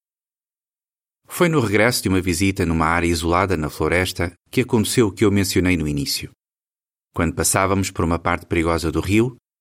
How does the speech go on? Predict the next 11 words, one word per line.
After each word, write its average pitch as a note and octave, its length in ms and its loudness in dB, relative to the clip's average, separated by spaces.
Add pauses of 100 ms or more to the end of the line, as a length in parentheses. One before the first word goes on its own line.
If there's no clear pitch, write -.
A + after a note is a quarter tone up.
(140)
a - 100 -10
frente F#2 300 0
da F2 100 0
canoa F2 340 2
submergiu A#2 640 2
rapidamente G#2+ 760 0 (300)
e A2+ 80 2
voltou B2 300 2
logo B2+ 240 4
à F2+ 60 0
superfície. - 640 -6